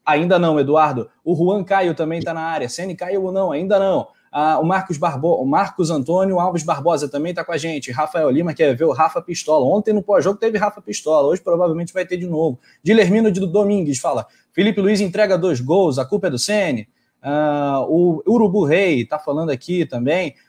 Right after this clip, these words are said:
O Márcio Aurélio, "Renato não, Renato não." Vamos falar disso e muito mais. Bacana, tem até agora na telinha o chat do Coluna rolando. Você aqui tem tapete vermelho, tem voz, como diz o poeta Túlio. Esse termo é maravilhoso.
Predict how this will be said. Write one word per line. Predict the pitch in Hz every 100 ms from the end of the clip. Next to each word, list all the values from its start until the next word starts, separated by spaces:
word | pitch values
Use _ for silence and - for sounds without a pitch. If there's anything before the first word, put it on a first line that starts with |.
| _
O | 143
Márcio | 175 180 - 156
Aurélio, | 120 156 180 160
"Renato | 117 143 185 202 180
não, | 208 143
Renato | 151 196 -
não." | 196 202 123 _ -
Vamos | 196
falar | 190 185
disso | 147 196 -
e | 160
muito | 170 135
mais. | 139 180 180 -
Bacana, | 147 - 170 156
tem | 127 151
até | 143
agora | 185 139 165 131 - _ _
na | 165
telinha | 147 135 120 165 160
o | 120
chat | - 160 156
do | 143
Coluna | 139 147 143
rolando. | 120 120 156 156
Você | 143 123 160
aqui | 143 175 170 - - _ _
tem | 202 226
tapete | 180 180 185 175
vermelho, | 160 147 170 190
tem | 196 160
voz, | 147 190 -
como | 135
diz | 131 127
o | 123
poeta | 143 123 113
Túlio. | - 135 113
Esse | -
termo | 147 147
é |
maravilhoso. | 147 147 151 120 120 120